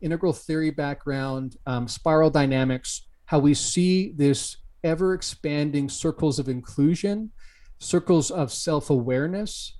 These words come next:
that are ever expanding, right? So this is predictable both for individuals and for entire, uh, societies, right? That they move in these predictable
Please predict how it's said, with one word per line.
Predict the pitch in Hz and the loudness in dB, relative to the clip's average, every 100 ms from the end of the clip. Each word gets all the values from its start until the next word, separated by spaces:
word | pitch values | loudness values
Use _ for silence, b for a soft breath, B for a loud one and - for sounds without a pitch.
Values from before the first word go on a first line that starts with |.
| - | 2
that | 151 - | 2 2
are | 147 - | 0 4
ever | 156 165 | 2 4
expanding, | 156 - - 131 123 110 | 2 0 -4 -2 -2 -4
right? | 110 113 139 | -6 -6 -4
So | - 135 127 B B B - | 2 4 4 B B B 2
this | 170 180 | 4 6
is | 160 | 4
predictable | - 156 156 165 170 151 | 4 4 4 2 4 4
both | 131 143 143 - | 4 4 2 0
for | 147 135 | -2 -2
individuals | 165 151 139 135 143 185 196 226 233 - - | -2 0 0 0 -2 0 0 0 -2 -12 -8
and | 165 165 | -4 -4
for | 156 156 | -4 -2
entire, | 147 - - 147 147 147 139 - - | -2 -4 -4 0 0 0 -2 -4 -6
uh, | 135 123 123 - - | -4 -4 -6 -12 -16
societies, | - 160 - 147 135 127 113 - - | -4 -2 0 2 2 0 -6 -10 -4
right? | 127 131 | -2 0
That | 139 | 0
they | 139 | 2
move | 135 147 170 | 4 4 4
in | 165 | 4
these | 147 131 | 0 -2
predictable | - 135 120 175 - - 143 123 110 | -4 -6 0 0 0 0 0 0 -2